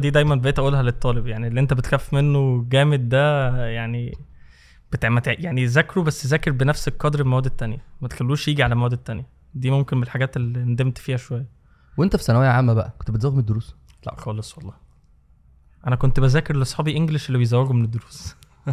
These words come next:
Speaker 1: <laughs>
Speaker 2: ببلاش؟
Speaker 1: آه، ببلاش، ولا أي حاجة. <laughs>
Speaker 2: و، طب إيه، طيب قول لي كده نشاطاتك في ثانوية عامة. أصل خد بالك، الثانوية عامة بتاعتك مش من بعيد قوي، فيعني
Speaker 1: لا،
Speaker 2: أنت ممكن
Speaker 1: قريب،
Speaker 2: تفكرنا
Speaker 1: آه.
Speaker 2: يعني بالدنيا كنت بتعمل إيه؟
Speaker 1: يعني أنا مثلًا،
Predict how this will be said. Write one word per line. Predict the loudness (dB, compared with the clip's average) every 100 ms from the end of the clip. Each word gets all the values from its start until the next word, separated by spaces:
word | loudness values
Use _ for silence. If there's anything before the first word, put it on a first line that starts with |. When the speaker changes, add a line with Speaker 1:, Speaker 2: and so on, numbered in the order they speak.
| -8
Speaker 1:
<laughs> | -14 -18 -20 -18 0
Speaker 2:
ببلاش؟ | 4 4 2 -4 -16 -20 -12 -2
Speaker 1:
آه، | 0
ببلاش، | 0 -2 -4 -10 -20 -8 0
ولا | 2 4
أي | 2
حاجة. | 6 4 6 2 2
<laughs> | 2 -4 -6 -20 -20 -20 -18 -16 -18 -20 -20 -20 -20 -20 -14 -2
Speaker 2:
و، | 2 4 4 2 2 2 0 0 -2 -6 -4
طب | -2 0
إيه، | -2
طيب | 0 -2 -4 -4
قول | -6
لي | -4
كده | -2 -2
نشاطاتك | -2 -4 -4 -4
في | -4
ثانوية | 0 0 0
عامة. | -2
أصل | -2
خد | -2
بالك، | -2
الثانوية | -4 -4
عامة | -4 -6
بتاعتك | -6 -6 -2
مش | -2 0
من | 2 2
بعيد | 2 0
قوي، | 0 0 0
فيعني | -2 -2 0 0
Speaker 1:
لا، | 2
Speaker 2:
أنت | 2
ممكن | 4
Speaker 1:
قريب، | 4 4
Speaker 2:
تفكرنا | 4 6 6 6
Speaker 1:
آه. |
Speaker 2:
يعني | 4 2
بالدنيا | 0 0 0 0
كنت | 0 0
بتعمل | 0 0 0 0
إيه؟ | 0 -2 -2
Speaker 1:
يعني | -4 -2 0
أنا | 0 2 2
مثلًا، | 0 0 0 0 2